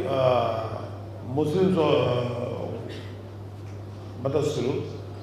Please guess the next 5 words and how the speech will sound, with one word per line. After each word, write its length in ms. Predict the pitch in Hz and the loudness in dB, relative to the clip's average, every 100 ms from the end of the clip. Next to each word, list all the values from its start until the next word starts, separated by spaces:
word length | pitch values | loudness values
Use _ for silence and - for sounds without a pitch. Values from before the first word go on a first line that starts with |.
| - - - - - 113 | -10 -12 -12 -12 -8 0
జగన్ 340 | 139 160 143 | 4 4 4
జగన్ 240 | 139 143 139 | 2 4 4
అని 380 | 143 156 - - - - - 120 | 2 0 -2 -4 -8 -10 -4 2
చాలా 160 | 117 | 4
ఇదవుతారు. 520 | 120 120 123 - - | 4 6 4 4 -2